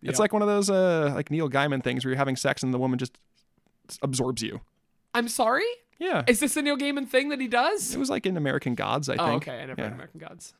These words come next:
Speaker 2: I should. I hear it's good.
Speaker 1: It's okay.
Speaker 2: Okay, cool.
Speaker 1: I mean, it's be-, I, I liked it better than Anansi Boys, but
Speaker 2: Um,
Speaker 1: it's,
Speaker 2: this
Speaker 1: it's formative for fiction.
Speaker 2: Oh,
Speaker 1: Yeah,
Speaker 2: for
Speaker 1: a lot.
Speaker 2: fiction
Speaker 1: Oh,
Speaker 2: in general?
Speaker 1: well, like, genre fiction. A lot of shit came from that.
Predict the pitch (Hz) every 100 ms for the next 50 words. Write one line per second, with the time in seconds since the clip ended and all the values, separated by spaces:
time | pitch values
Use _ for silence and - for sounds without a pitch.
0 | - - - 156 _ _ - 147 143 -
1 | - - - - 339 - - - - 494
2 | 320 302 _ - - - 233 - 175 165
3 | 156 - - 190 170 147 123 110 104 107
4 | - - - - - - - - - -
5 | _ - 262 269 269 262 262 247 - 226
6 | 277 349 202 - - - - - - -
7 | - 135 123 113 - - - 131 - -
8 | 330 151 - - - - 151 151 285 -
9 | - 330 302 - 190 147 170 226 339 247
10 | 233 170 - 135 110 - 170 180 190 -
11 | - - - 131 139 175 175 190 208